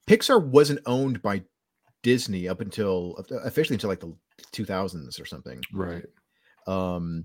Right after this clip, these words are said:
Speaker 1: so I don't know, maybe just 'cause it's owned by Disney, Disney's like, "Yeah, we're willing to spend more on
Speaker 2: But that
Speaker 1: shit that
Speaker 2: budget,
Speaker 1: we made."
Speaker 2: like, that's the budget for, for, doesn't that count for, like, marketing and for paying actors and, and all of that?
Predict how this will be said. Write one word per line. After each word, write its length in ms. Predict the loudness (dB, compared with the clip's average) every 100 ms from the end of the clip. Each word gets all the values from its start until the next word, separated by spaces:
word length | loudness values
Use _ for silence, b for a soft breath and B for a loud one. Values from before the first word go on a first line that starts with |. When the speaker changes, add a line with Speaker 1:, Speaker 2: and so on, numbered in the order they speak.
| _
Speaker 1:
so 160 | -6 0
I 20 |
don't 60 | 4
know, 60 | 4
maybe 180 | 4
just 160 | 2 0
'cause 180 | 0 0
it's 180 | -4 0
owned 200 | 2 4
by 100 | 6
Disney, 340 | 6 4 0
Disney's 280 | 0 0 2
like, 140 | 0 4
"Yeah, 220 | 6 6
we're 100 | 6
willing 220 | 4 2
to 60 | 0
spend 260 | 0 2
more 540 | 2 2 2 0 -2 _ _ -8
on 440 | -2 0 0 -4 -8 -20 -10 2
Speaker 2:
But 100 | 8
that 140 | 8
Speaker 1:
shit 20 |
that 60 | 10
Speaker 2:
budget, 340 | 8 8 4 4
Speaker 1:
we 0 |
made." 240 | 6 6 4
Speaker 2:
like, 80 | -4 -6 _ _ 6
that's 260 | 8 8 6
the 100 | 4
budget 320 | 4 4 0
for, 300 | 0 2 2 -4
for, 480 | -6 -4 -2 -4 -8 _ _ _ _ -4
doesn't 240 | -2 0
that 140 | -2 -2
count 220 | -4 0
for, 80 | -2
like, 200 | -2 -4
marketing 640 | -4 -2 2 2 2 -2
and 100 | -6
for 120 | -8
paying 580 | -4 -2 -2 -4 -6 -8 -16 _ _ _ _ -2
actors 800 | 0 0 0 2 2 0 -6 -14
and, 220 | -10 -10 -8
and 140 | -4
all 160 | -2 -2
of 60 |
that? 360 | 2 2 2